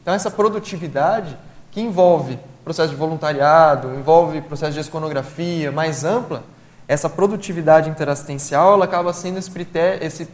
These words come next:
esse, essa principal variável de análise de recuperação de cons. E aí eu quis desenvolver até um pouco mais isso aqui, mais pra trás e mais pra frente,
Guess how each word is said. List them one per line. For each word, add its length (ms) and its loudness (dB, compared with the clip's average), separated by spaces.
esse, 580 -8
essa 200 -8
principal 380 4
variável 600 4
de 80 -6
análise 460 -2
de 160 -10
recuperação 580 -8
de 100 -16
cons. 400 -10
E 60 0
aí 80 8
eu 140 6
quis 600 -2
desenvolver 440 4
até 120 0
um 120 0
pouco 260 2
mais 400 0
isso 140 -8
aqui, 240 -8
mais 220 -2
pra 140 -4
trás 440 -4
e 40 -8
mais 200 -2
pra 120 -8
frente, 560 -10